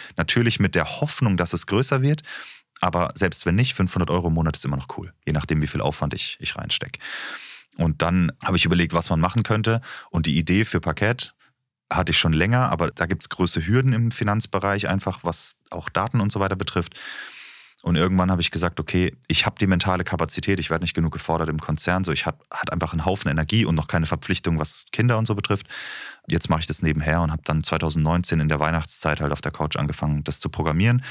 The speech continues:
weil's ein Tool war, das ich selber gebraucht hab. Mich motiviert es unfassbar, wenn man seinen Fortschritt trackt, egal ob das Fitness ist, Gewicht, Finanzen, was auch immer. Und wenn du siehst, wie dein Vermögen von links unten nach rechts oben geht oder deine Dividendeneinnahmen oder was auch immer dein Fokus ist,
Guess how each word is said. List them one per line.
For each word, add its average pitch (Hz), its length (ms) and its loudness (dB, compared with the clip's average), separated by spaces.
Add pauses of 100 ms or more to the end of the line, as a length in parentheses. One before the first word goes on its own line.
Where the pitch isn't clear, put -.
(140)
weil's 82 240 0
ein 80 80 0
Tool 98 240 2
war, 85 80 4
das 82 140 -2
ich 78 140 -2
selber 76 280 2
gebraucht 73 380 -6
hab. - 200 -8
Mich 85 360 0
motiviert 95 420 2
es 98 120 -2
unfassbar, 98 580 0
wenn 85 100 2
man 82 140 2
seinen 82 320 0
Fortschritt - 500 -2
trackt, - 420 -2 (520)
egal 85 240 2
ob 90 80 -2
das - 160 -4
Fitness - 340 -2
ist, - 300 -2
Gewicht, 92 480 0 (200)
Finanzen, 95 600 0
was 85 140 -2
auch 82 100 -4
immer. 117 260 2 (340)
Und 82 160 0
wenn 85 140 2
du 87 80 2
siehst, 92 300 -2
wie 85 60 -2
dein 85 140 0
Vermögen 87 400 0
von 87 160 -4
links 98 260 -2
unten 87 200 -6
nach 82 140 -2
rechts 80 180 -4
oben 98 220 0
geht 80 180 0
oder 78 180 0
deine 78 200 2
Dividendeneinnahmen 82 1120 2
oder 78 140 0
was 101 120 2
auch 92 60 2
immer 92 140 4
dein 82 140 2
Fokus - 300 -2
ist, 78 160 -4